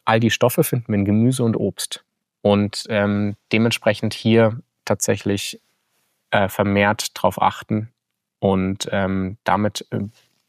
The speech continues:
gebe ich meinem Körper eine Information, baue weniger Entzündungsproteine. Und wenn ich das über drei Monate mache, schreibe ich das um.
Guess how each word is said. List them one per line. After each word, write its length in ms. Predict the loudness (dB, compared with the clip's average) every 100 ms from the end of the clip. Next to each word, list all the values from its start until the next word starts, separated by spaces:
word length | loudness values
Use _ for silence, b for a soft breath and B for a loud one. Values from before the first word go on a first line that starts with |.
| _ _
gebe 200 | 0 2
ich 120 | 0
meinem 160 | -2 -2
Körper 300 | 0 0 2
eine 100 | 0
Information, 880 | -2 -2 -2 -2 0 2 4 2 -2 _ _ 2
baue 280 | 4 6
weniger 300 | 4 0 0 -2
Entzündungsproteine. 920 | -4 -6 -6 -6 -10 -10 -10 -12 -14 _ B B B B B -4
Und 80 | 0
wenn 80 |
ich 60 | 0
das 160 | -2 0
über 120 | -2
drei 340 | 0 2 2
Monate 400 | 2 2 2 2
mache, 400 | 2 2 2 -2 -4 _ _ _ -6
schreibe 640 | -2 0 2 4 4 2
ich 280 | 0 -6 -16 _ _ _ _ _ _ _ _ _ _ _ _ _
das 220 | -2 0
um. 280 | 0 0 -2